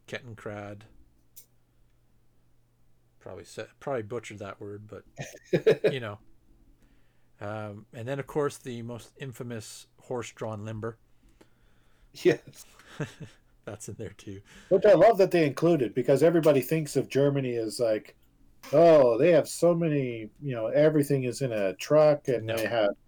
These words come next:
Speaker 2: they are notoriously, uh, under trucked. They had so few compared to the number of troops they had that most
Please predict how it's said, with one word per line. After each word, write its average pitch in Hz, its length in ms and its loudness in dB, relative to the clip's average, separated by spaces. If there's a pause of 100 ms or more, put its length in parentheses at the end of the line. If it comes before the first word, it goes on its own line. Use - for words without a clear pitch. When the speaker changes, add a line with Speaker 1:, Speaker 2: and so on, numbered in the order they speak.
(600)
Speaker 2:
they 151 240 8
are 113 320 4 (300)
notoriously, 135 1600 2 (460)
uh, 117 320 0 (640)
under 143 540 6 (480)
trucked. - 500 0
They 123 120 0
had 135 280 4 (1500)
so - 340 8
few 165 580 2
compared 143 500 2
to 123 60 -4
the 120 80 -4
number 127 280 0
of 110 80 -6
troops - 380 -4
they 120 100 0
had 107 320 -4
that 120 200 -2 (380)
most 160 520 4